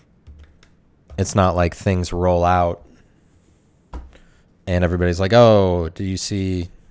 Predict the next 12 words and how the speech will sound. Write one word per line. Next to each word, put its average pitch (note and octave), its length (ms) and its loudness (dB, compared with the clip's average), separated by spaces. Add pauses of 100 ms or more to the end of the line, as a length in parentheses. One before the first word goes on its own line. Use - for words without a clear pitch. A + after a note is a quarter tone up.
(160)
I A2+ 80 2
mean, A2 260 2 (300)
yeah, A2+ 180 8
there's G2 200 4
stuff - 240 4
that G#2 100 2
we F#2+ 180 -2
connect G2 440 -6
through, E2+ 360 -8
but F2 180 -6
it's E2 220 -10
not E2+ 380 -6